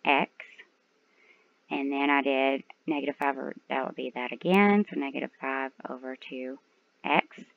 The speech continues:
And then negative five over two times negative five over two would be positive. Five times five is twenty-five over four. And I added these two together,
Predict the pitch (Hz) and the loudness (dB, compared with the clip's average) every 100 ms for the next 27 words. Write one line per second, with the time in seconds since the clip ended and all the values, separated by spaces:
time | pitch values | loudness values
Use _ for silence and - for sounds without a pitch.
0 | - - - _ 139 143 175 165 147 156 | -20 -20 -20 _ -6 4 8 10 10 8
1 | 151 151 151 151 143 143 143 - 170 165 | 6 4 2 4 4 2 -4 -4 -2 -2
2 | - 160 190 160 143 135 131 - 135 139 | 0 6 6 6 0 0 -4 -4 -4 -4
3 | 131 131 - 143 143 143 160 170 - 147 | -6 -8 -6 -4 -4 -2 4 4 4 2
4 | 151 - 143 - 143 - 139 135 - 139 | 2 2 -4 -2 -8 -6 -6 -6 -4 -4
5 | 143 - - _ - 143 135 135 - 180 | -4 -12 -20 _ -10 -4 -2 -2 -2 2
6 | 180 180 180 175 _ _ _ _ - 147 | 6 6 6 4 _ _ _ _ -4 -4
7 | 131 131 131 - _ 190 170 147 214 - | -4 -8 -8 -12 _ -2 2 2 2 -2
8 | _ - - - - - 170 175 175 180 | _ -20 -20 -2 4 8 10 10 8 4
9 | 175 - 202 196 226 202 151 170 | 2 2 2 8 8 10 6 4